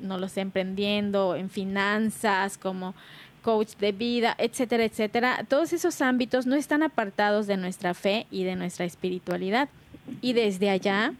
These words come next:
desde la parte cotidiana, nosotros podemos, eh, pues, tener un, un mejor propósito y lograr grandes cambios, ¿sí? Y nosotros podemos hacerlo. Así que no tengamos miedo,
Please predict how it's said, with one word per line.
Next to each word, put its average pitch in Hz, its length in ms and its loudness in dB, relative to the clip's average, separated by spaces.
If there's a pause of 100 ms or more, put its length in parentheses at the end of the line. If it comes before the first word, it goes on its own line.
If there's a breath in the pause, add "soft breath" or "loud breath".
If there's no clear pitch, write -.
desde 202 280 0
la 180 120 -2
parte 208 340 -2
cotidiana, 202 880 0 (640 loud breath)
nosotros 202 440 0
podemos, 233 600 2
eh, 170 480 2 (680)
pues, 220 200 2
tener 220 360 2
un, 285 280 4
un 240 220 2
mejor 226 340 0
propósito 220 520 0
y 220 40 2
lograr 208 600 2 (200)
grandes 190 460 0
cambios, 220 600 -2 (540 loud breath)
¿sí? 196 300 -2
Y 196 120 -4
nosotros 196 400 0
podemos 202 400 2
hacerlo. 170 360 -4
Así 175 200 -4
que 220 320 0
no 233 280 2
tengamos 311 540 2
miedo, 247 600 2